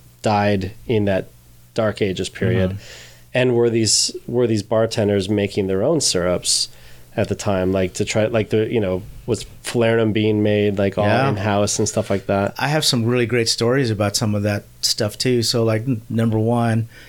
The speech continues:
Speaker 2: when Tony Ramos was still trying to make drinks, and Tony Ramos was one of the Don the Beachcomber bartenders, you know, he had this, the secret recipe, uh, the secret syrup recipes memorized.
Speaker 1: Mm.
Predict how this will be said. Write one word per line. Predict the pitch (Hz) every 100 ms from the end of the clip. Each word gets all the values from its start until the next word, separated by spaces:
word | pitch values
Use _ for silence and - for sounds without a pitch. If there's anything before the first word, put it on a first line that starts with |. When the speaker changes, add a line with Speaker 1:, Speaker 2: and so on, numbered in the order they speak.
| - -
Speaker 2:
when | 107 110 110 110 107 104 107 - - - - -
Tony | 123 113
Ramos | 107 113 147 131 113 -
was | 101
still | - 110
trying | 104 107
to | 104
make | 101 98 -
drinks, | 101 95 95 -
and | 98 92
Tony | 117 113
Ramos | 110 117 113 107
was | 107 104
one | 107
of | 101
the | 101
Don | 101 101
the |
Beachcomber | 98 107 - 107 98
bartenders, | 104 110 117 95 95 98 - - - - - - - - - - - - -
you | 131
know, | 123
he | 113 175 185
had | 156 151 170 143 113
this, | 113 -
the | - 113
secret | - 127 120 110
recipe, | 120 127 - - 117 117 113 107 104 - - - - - - - - -
uh, | 113 104 92 -
the | 123
secret | 113 - 139 127 117 -
syrup | - 160 170 -
recipes | 120 113 127 117 117 113 98
memorized. | 117 139 113 98 85 82 - -
Speaker 1:
Mm. | 113 104